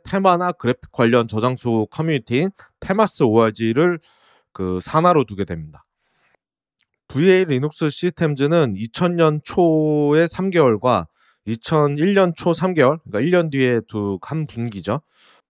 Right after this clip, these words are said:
수익을 비교했을 때 리눅스 서버 관련 사업은 삼천사백육십만 달러에서 천칠백만 달러로 절반 이상 줄어들었고 오에스디엔 부분은 영 달러에서, 그러니까 그전엔 수익이 없었던 거죠. 이천 년에는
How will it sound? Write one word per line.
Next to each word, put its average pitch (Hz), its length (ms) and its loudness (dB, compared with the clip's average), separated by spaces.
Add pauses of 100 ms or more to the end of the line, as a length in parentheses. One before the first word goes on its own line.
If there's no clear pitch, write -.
(140)
수익을 214 440 0
비교했을 107 540 -4
때 117 340 -2 (460)
리눅스 151 500 -2
서버 196 320 2
관련 117 400 -2
사업은 120 500 0 (360)
삼천사백육십만 147 1300 -2
달러에서 104 680 0 (460)
천칠백만 196 920 0
달러로 123 440 2 (140)
절반 143 340 2
이상 135 240 -6
줄어들었고 101 800 -4 (440)
오에스디엔 139 800 0
부분은 107 540 -4
영 98 100 -2 (100)
달러에서, 104 420 2
그러니까 90 180 -14
그전엔 120 300 -4
수익이 147 260 -6
없었던 104 360 -6
거죠. 87 140 -6
이천 80 260 -12
년에는 87 300 -10